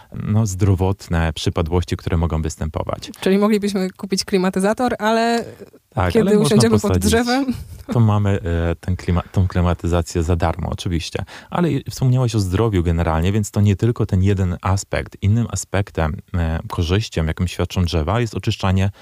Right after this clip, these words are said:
Speaker 1: powietrza z zanieczyszczeń. To również wpływa na nasze zdrowie, bo drzewa działają jak takie filtry, które wyłapują zarówno gazy,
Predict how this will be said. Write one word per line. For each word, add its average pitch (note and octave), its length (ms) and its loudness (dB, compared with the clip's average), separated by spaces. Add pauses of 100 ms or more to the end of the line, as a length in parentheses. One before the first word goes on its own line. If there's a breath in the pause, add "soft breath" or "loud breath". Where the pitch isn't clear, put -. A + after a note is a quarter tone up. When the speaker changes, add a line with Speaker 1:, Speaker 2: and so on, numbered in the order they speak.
(160 loud breath)
Speaker 1:
powietrza F#2 520 0
z E2+ 40 0
zanieczyszczeń. F2+ 720 0 (300 loud breath)
To E2 140 0
również G#2 300 2
wpływa E2+ 320 0
na E2 120 0
nasze E2 260 -2
zdrowie, A2 440 -2 (400 loud breath)
bo F2 80 0
drzewa G2+ 260 2
działają F2 380 2
jak E2+ 120 -4
takie - 220 -4
filtry, F#2 380 0
które E2 260 0
wyłapują E2+ 560 0
zarówno G2 400 0
gazy, F2+ 440 0